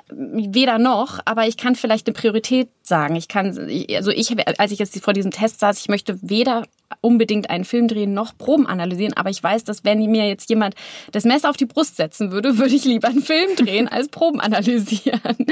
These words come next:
Speaker 1: Und
Speaker 2: Mhm.
Speaker 1: so geht dieser Test vor. Und das Schöne ist, dass diese vier Module, um sie, um, um's jetzt, äh, äh, so ein bisschen abzuschließen, am Ende zu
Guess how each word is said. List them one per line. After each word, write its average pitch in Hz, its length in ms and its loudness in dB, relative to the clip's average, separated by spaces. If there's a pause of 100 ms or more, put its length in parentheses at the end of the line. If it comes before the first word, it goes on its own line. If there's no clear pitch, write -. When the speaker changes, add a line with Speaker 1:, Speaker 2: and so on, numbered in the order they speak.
(480)
Speaker 1:
Und 233 380 2
Speaker 2:
Mhm. 233 60 -8
Speaker 1:
so 262 180 2
geht 247 240 2
dieser 214 240 2
Test 202 340 -8
vor. 190 440 -6 (480)
Und 226 140 2
das 233 120 -2
Schöne 294 240 4
ist, 262 160 -6
dass 233 140 -4
diese 220 240 0
vier 240 200 0
Module, 226 560 2 (800)
um 226 140 4
sie, 220 160 0
um, 214 200 4
um's 214 220 0
jetzt, - 340 -2
äh, 208 220 0 (300)
äh, 190 40 -8
so 196 100 -8
ein 190 40 -6
bisschen 214 220 -4
abzuschließen, 233 540 -4
am 202 200 -2
Ende 233 420 2 (760)
zu 233 440 0